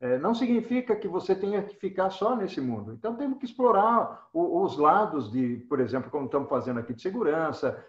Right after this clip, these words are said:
de network, né? Tem tanta coisa pra gente ver, exatamente pra nós sermos um pouco mais, de, mais criativos, é, na nossa vida. E inspirar pessoas, assim como você está inspirando com esse conhecimento que você tá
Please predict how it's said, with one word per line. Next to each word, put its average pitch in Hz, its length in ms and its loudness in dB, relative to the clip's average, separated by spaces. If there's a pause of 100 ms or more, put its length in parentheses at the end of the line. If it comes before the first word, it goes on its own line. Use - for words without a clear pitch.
(140)
de 156 140 -4
network, 143 880 0
né? 139 160 -6
Tem 156 160 -6
tanta - 320 -4
coisa 165 320 -2
pra 147 220 -4
gente 127 280 -6
ver, 160 560 0
exatamente 196 540 0
pra 190 160 -2
nós 180 240 -2
sermos 180 320 -4
um 170 100 -6
pouco 170 280 -2
mais, 151 280 0
de, 160 140 -6 (300)
mais 151 400 -2
criativos, 175 920 0 (320)
é, 135 220 4
na 135 160 0
nossa 135 400 0
vida. 120 500 -2 (360)
E 233 100 4
inspirar 233 480 4
pessoas, 175 560 2 (240)
assim 180 300 -6
como 180 180 -6
você 175 300 -2
está 170 200 0
inspirando 160 600 -2
com 160 100 -8
esse 147 200 -12
conhecimento 139 680 -8
que - 40 -20
você 139 220 -8
tá 139 320 -4